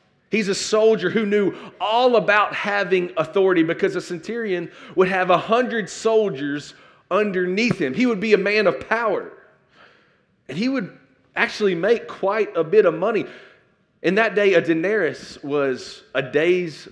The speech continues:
wage. A day's wage. And, and this man, a centurion, would make about seven thousand five hundred denarius a year.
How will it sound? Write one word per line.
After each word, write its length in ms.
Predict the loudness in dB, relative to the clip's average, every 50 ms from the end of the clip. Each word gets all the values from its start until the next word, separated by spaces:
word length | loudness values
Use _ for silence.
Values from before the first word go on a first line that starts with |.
| -16
wage. 640 | -8 -6 -4 -4 -4 -6 -10 -14 -20 _ -20 -20 -20 -20 _ _ _ _ _ _ _ _ _ _ _ _ _ _ _
A 100 | -12 -8
day's 360 | -6 -2 0 0 0 0 0
wage. 320 | 0 0 2 0 0 -2 -6
And, 160 | -8 -8 -8 -12 -20 -20 -20 _ _ _ -8
and 160 | -6 -2 0
this 240 | 0 0 0 -2 -4
man, 240 | -4 -2 -2 -2 -4
a 40 |
centurion, 560 | -4 -6 -8 -10 -8 -8 -8 -6 -4 -4 -2 -2
would 100 | -4 -4
make 240 | -4 -4 -6 -6 -6
about 560 | -4 -2 -2 -2 -2 -4 -6 -10 -18 -20 _ _ _ _ _ _ _ _ _ _ _ _
seven 520 | -20 -20 -6 -4 -4 -2 -2 -4 -4 -4
thousand 640 | -6 -6 -4 -2 -2 -2 -2 -4 -8 -10 -10 -12 -14
five 400 | -14 _ -12 -10 -8 -8 -8 -8
hundred 560 | -8 -10 -10 -10 -10 -10 -12 -12 -12 -14 -20 _ _ _ _ _
denarius 1000 | -10 -10 -10 -8 -10 -10 -10 -10 -10 -10 -12 -14 -18 -20 -20 -20 -20 -20 -20 -18 -16
a 80 | -14 -14
year. 440 | -14 -14 -16 -16 -16 -16 -16 -18